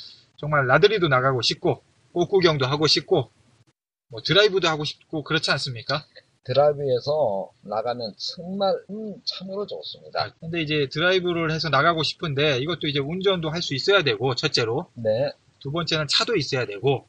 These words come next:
Speaker 2: 맞습니다.
Speaker 1: 그래서 이번 시간의 주제가 사실은 이, 이 봄이 되면은 이 차를 구입하려고 하시는 분들이 많아지기 때문에,
Speaker 2: 네.
Speaker 1: 그리고 이제 저희 방송을 이제 많이 들으셔 이제 자신감이 또 생기신 분들도 많기 때문에,
Speaker 2: 네.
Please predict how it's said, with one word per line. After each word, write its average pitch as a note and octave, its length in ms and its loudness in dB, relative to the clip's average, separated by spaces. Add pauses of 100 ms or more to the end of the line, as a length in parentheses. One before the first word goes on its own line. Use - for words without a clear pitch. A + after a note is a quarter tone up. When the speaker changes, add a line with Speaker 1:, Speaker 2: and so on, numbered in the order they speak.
Speaker 2:
맞습니다. - 580 -6 (560)
Speaker 1:
그래서 F3 200 -2
이번 A#3 260 2
시간의 F#3+ 380 0
주제가 E3 320 -2
사실은 E3 500 -4
이, A2 720 -10 (220)
이 B2+ 80 -16 (100)
봄이 D#3 200 -2
되면은 C3+ 400 -2
이 A2 160 -10
차를 D3+ 600 -4 (520)
구입하려고 C#3+ 460 0
하시는 C#3 260 -4
분들이 B2 240 -4
많아지기 C3+ 460 2
때문에, C3+ 540 2
Speaker 2:
네. G2+ 140 -6 (640)
Speaker 1:
그리고 C3 240 -6
이제 B2 140 -6
저희 A2+ 540 -8 (280)
방송을 C3 400 -8
이제 G#2+ 460 -8
많이 B2 240 -6
들으셔 C3+ 320 -2
이제 A2+ 160 -6
자신감이 C#3 560 -4
또 C3+ 80 -6
생기신 D#3 400 -4
분들도 B2 260 -6
많기 A#2 300 -2
때문에, B2 540 0
Speaker 2:
네. G2+ 340 -8